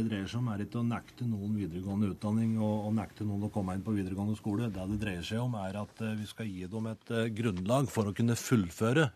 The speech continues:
videregående utdanning. Da er de nødt til å ha med seg det grunnlaget ifra ungdomsskolen. Eh, et godt grunnlag som gjør dem rustet til å,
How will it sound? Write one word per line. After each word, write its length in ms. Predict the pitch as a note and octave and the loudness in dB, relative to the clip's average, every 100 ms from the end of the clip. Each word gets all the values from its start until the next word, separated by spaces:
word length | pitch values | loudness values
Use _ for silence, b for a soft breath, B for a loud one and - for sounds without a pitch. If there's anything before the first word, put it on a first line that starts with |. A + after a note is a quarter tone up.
| G#2+ | -2
videregående 560 | G#2 F#2+ F#2+ G2+ G#2 | -2 -2 -2 0 -2
utdanning. 340 | E2+ G2+ A2 G#2+ B B B B | -2 -2 -2 -4 B B B B
Da 80 | A#2 | 6
er 100 | A2+ | 8
de 60 | A#2 | 8
nødt 180 | F#2+ - | 4 0
til 140 | A#2+ | 0
å 60 | A2 | 0
ha 80 | F2+ | 0
med 160 | F#2 | 0
seg 160 | B2 G#2+ | 0 -2
det 120 | A2 | 0
grunnlaget 560 | A2 F2+ F#2 G2+ B2 A2+ | 0 0 0 0 0 -2
ifra 400 | A2 - F#2 A2+ - | -4 -4 -2 -2 0
ungdomsskolen. 640 | A2+ G2+ F#2 - D3 G3 - B B B - | -2 0 -2 2 6 6 4 B B B -4
Eh, 460 | A2 A2+ A2+ G#2 A2 | 0 2 2 0 -6
et 180 | - G2+ | -6 -2
godt 240 | A#2 - | -2 0
grunnlag 400 | B2+ G#2 A#2 D#3 | 0 2 2 0
som 220 | - C3+ | 0 0
gjør 220 | G2+ F#2+ A2+ | 0 0 2
dem 100 | A#2 | 2
rustet 400 | A#2 - C#3 C#3+ | 0 0 -2 0
til 160 | G#2+ | 0
å, 80 | A2+ | 2